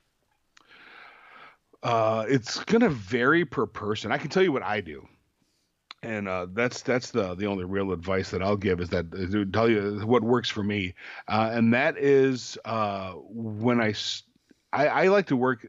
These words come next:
<laughs> this is gonna sound really bizarre. So if there's an idea that comes to mind and I know that I'm gonna tackle it,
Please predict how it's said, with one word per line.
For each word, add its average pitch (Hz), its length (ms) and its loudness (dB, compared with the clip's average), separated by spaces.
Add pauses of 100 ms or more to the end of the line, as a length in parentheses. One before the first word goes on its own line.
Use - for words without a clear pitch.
<laughs> - 100 -8
this 131 180 2 (260)
is 147 120 -8
gonna 151 180 4
sound 113 240 0
really 98 160 -2
bizarre. 87 340 -10 (300)
So 107 340 0
if 107 100 -8
there's 180 160 4
an 175 80 -4
idea 175 320 2
that 165 100 -2
comes 143 220 -4
to 131 80 -6
mind 120 240 -4
and 110 80 -8
I 113 80 -6
know 123 380 0
that 123 100 0
I'm 113 100 2
gonna 107 180 -2
tackle 95 420 -6
it, 78 140 -14